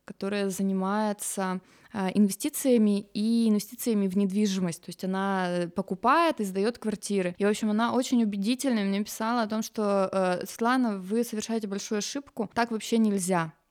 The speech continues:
Вы так ее не сдадите». И я объясняла ей свою позицию, что это вообще второй вопрос, за сколько я ее сдам, как я ее сдам, кому я ее сдам и так далее. Меня это не волнует. Я говорю: «У меня есть дизайн-проект, а, э, и мне хочется сделать так». Она говорит: «Такие цвета давят,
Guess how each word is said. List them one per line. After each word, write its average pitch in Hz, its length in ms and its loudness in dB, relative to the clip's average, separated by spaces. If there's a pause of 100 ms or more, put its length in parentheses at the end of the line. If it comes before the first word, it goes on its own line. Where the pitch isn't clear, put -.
(260)
Вы 208 100 -2
так 220 180 -4
ее 202 260 0
не 202 140 4
сдадите». 190 580 -4 (120)
И 196 80 -6
я 190 400 0
объясняла 208 360 -2
ей 185 140 0
свою 240 340 2
позицию, 247 460 0
что 214 300 -4 (180)
это 233 260 0
вообще 220 360 -2
второй 240 380 2
вопрос, 208 520 0
за 196 140 -6
сколько 240 500 -2
я 220 160 2
ее 208 120 0
сдам, 202 280 -2
как 226 300 -4
я 226 60 0
ее 208 100 0
сдам, 202 360 0
кому 196 320 0
я 226 120 2
ее 208 80 0
сдам 190 220 0
и 196 40 -2
так 208 100 -2
далее. 202 160 0
Меня 247 140 4
это 247 120 0
не 226 120 4
волнует. 220 440 4
Я 190 60 -4
говорю: 196 120 -2
«У 220 40 2
меня 254 180 4
есть 247 100 4
дизайн-проект, 240 680 0 (120)
а, 196 680 2
э, 202 140 -2
и - 160 -2
мне 262 140 6
хочется 262 380 0
сделать 214 360 2 (100)
так». 170 300 0
Она 190 140 -2
говорит: 196 200 -2
«Такие 262 260 -4
цвета 240 340 0
давят, 202 600 2